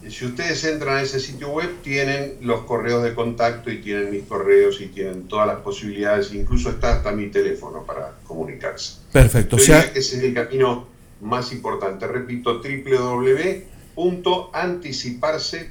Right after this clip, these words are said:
Speaker 1: punto org.
Speaker 2: Bueno.
Speaker 1: Eh, yo les dejo ese contacto y el otro contacto me gustaría que les diera, Sergio, el tuyo y el de ifadesa, porque puede ser por esa vía también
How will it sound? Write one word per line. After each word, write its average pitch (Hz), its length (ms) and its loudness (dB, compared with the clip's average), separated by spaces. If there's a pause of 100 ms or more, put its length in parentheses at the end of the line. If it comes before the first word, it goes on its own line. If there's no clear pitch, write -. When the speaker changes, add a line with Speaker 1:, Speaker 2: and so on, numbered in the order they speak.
Speaker 1:
punto 139 540 -4
org. 117 880 -4 (640)
Speaker 2:
Bueno. 101 360 4
Speaker 1:
Eh, 117 380 4
yo 175 80 -2
les 170 80 0
dejo 156 220 -2
ese 143 160 -6
contacto 156 640 -4
y 147 80 -4
el 143 120 -4
otro 175 220 -6
contacto 175 540 -2
me 160 80 0
gustaría 120 560 -4
que 139 80 -6
les 117 160 0
diera, 135 320 -2
Sergio, 135 760 -6 (340)
el 110 200 -8
tuyo 151 340 2
y 110 100 2
el 104 140 2
de 107 120 -2
ifadesa, 160 640 -2
porque 101 280 -6
puede 104 280 -4
ser 101 280 -4
por 101 120 4
esa 101 200 0
vía 98 260 -2
también 95 400 0